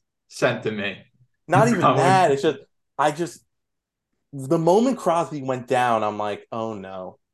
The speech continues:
Speaker 2: 'Cause I have, I have said this for years. I, I have said this, I will always say this. As long as Sidney Crosby is playing games for the Pittsburgh Penguins, I don't know how, I don't know why, there's going to be some weird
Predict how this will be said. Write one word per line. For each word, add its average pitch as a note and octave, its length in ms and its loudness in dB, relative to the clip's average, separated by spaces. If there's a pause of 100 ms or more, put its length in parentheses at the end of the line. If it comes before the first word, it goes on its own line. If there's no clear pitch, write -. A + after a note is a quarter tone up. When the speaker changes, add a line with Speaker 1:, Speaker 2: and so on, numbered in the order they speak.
(1300)
Speaker 2:
'Cause G3 300 4 (180)
I F#3+ 200 6
have, G#3 340 4 (160)
I F3 160 2
have F#3+ 100 -2
said F3 220 -6
this E3 160 -8
for C#3+ 120 -10
years. G#2+ 540 -4
I, A2+ 340 2
I A2 120 0
have A2 120 -4
said C#3+ 180 -2
this, C#3 140 -6
I C3 80 0
will A#2+ 140 0
always A#2 240 -2
say F#2+ 180 -6
this. F#2+ 180 -12 (440)
As B2+ 140 -14
long G#3+ 220 -2
as B3 120 -8
Sidney F#3 380 0
Crosby B2+ 540 -2
is G#2 180 -12 (120)
playing B2 300 -4
games A#2 260 -4
for A#2+ 60 -10
the G#2+ 80 -10
Pittsburgh G#2+ 380 -10
Penguins, G2+ 500 -12 (280)
I F#2+ 100 -12
don't F#2+ 100 -10
know F#2+ 120 -10
how, F#3 480 -2
I D3 100 -2
don't F3 100 -2
know F3 100 -4
why, A#2+ 340 -2 (200)
there's C#3 220 -2
going D3 220 -4
to C#3 60 -14
be C3 120 -6
some A2+ 420 -10
weird G#3 400 -6